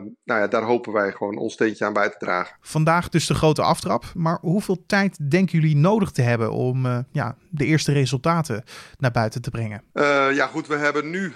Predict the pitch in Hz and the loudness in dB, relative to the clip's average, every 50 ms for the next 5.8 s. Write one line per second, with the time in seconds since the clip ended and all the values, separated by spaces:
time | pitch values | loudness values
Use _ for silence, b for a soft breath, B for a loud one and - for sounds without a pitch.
0 | - - - 147 135 131 131 131 123 123 120 139 139 127 120 117 - 147 123 127 | -12 -12 -8 -6 -4 -2 -2 -2 -2 -2 -2 -4 -4 -6 -6 -6 -6 -8 -10 -10
1 | 127 - 135 127 139 147 156 143 - 143 123 123 123 117 110 107 - - - - | -12 -12 -8 -4 -4 -4 -4 -4 -6 -6 -6 -4 -2 -2 -2 -4 -6 -10 -20 -20
2 | 143 - - 139 123 117 113 123 - - - 147 113 110 110 110 110 107 - 139 | -14 -6 -2 -2 -2 -2 -4 -8 -14 -12 -8 -6 -4 -2 -2 -2 -2 -2 -2 -2
3 | 127 127 120 139 156 151 156 151 117 120 117 - 135 131 127 127 127 127 120 - | -2 0 2 2 2 0 0 0 0 0 0 0 0 0 0 0 -2 -4 -6 -4
4 | 123 135 147 143 - - 139 131 127 117 113 110 123 143 151 147 - 139 127 127 | -2 -2 -2 -2 -4 -8 -6 -4 -4 -4 -4 -4 -2 -4 -4 -4 -6 -10 -10 -10
5 | 120 113 - 117 117 135 151 160 160 151 151 160 180 208 - | -12 -12 -12 -8 -6 -6 -6 -4 -6 -6 -6 -6 -8 -10 -12